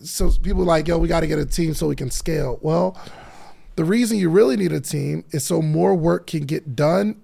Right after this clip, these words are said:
in the same time. So if I'm working on all of this stuff together, I can only do so much. But if I'm doing something, and Reese is doing something, and Zell is doing something, and Kay is doing something, and Kashif is doing something,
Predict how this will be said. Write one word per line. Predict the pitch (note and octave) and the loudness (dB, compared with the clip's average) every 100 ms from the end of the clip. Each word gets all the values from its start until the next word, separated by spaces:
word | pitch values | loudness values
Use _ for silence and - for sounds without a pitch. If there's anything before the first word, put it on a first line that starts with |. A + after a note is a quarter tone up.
| - | -2
in | F3 | -2
the | D3+ | 0
same | C#3 D3 C#3 B2 | -4 -6 -6 -8
time. | - D3+ C#3 F#2+ E2+ - - - - _ _ _ _ _ | -10 -8 -6 -8 -12 -20 -20 -20 -20 _ _ _ _ _
So | - D#3+ D3+ - D3 - _ | -4 0 2 0 -2 -10 _
if | D#3 D3 - - _ - | -2 -2 -4 -20 _ 0
I'm | G3+ A#3+ | 2 4
working | F#3+ G3 F3+ D#3 | 4 2 2 2
on | C#3+ D3 - | 0 -2 -2
all | E3+ F3 E3+ | 2 4 4
of | |
this | D#3 C3 | 2 0
stuff | D#3 C3+ | -2 -4
together, | C#3 C3+ C#3+ - B2+ - _ _ | -4 -2 -2 -4 -10 -14 _ _
I | - | -6
can | - D#3+ | -4 -4
only | D#3+ D#3 | -4 -4
do | C3+ C#3+ | -2 -4
so | C3+ C#3 | -4 -6
much. | B2 B2+ - - - - - - - - - _ _ | -6 -8 -10 -20 -20 -20 -20 -20 -20 -20 -20 _ _
But | F3 F3 E3+ - _ | 2 4 2 -2 _
if | E3+ E3 - - _ _ _ | 0 0 0 -12 _ _ _
I'm | D#3+ A3 G#3 | 0 2 2
doing | F3+ D#3+ | 2 0
something, | C#3 D3 C3+ D3 | -4 -6 -6 -6
and | D#3 C#3+ | -4 0
Reese | F#3+ A3 | 0 0
is | G3 | -4
doing | D3+ D3+ C#3+ | -4 -2 -2
something, | D#3 C#3 - | -4 -6 -8
and | D3 A#2+ | -8 -2
Zell | D3 G#3 G#3+ | 2 4 4
is | D3+ | 2
doing | D#3 C#3+ | -2 -2
something, | D#3 C#3 C3+ | -4 -6 -8
and | C3 A#2 | -12 -4
Kay | F#3+ A3 | 0 2
is | F3 | 0
doing | D#3+ C#3+ | -2 -2
something, | - - E3 | -4 -6 -8
and | C3+ | -8
Kashif | C3 G#3 A3+ | -6 -4 -4
is | F#3+ | -4
doing | D3+ D3 | -2 -4
something, | C3+ C#3+ C#3 C#3+ | -2 -4 -4 -6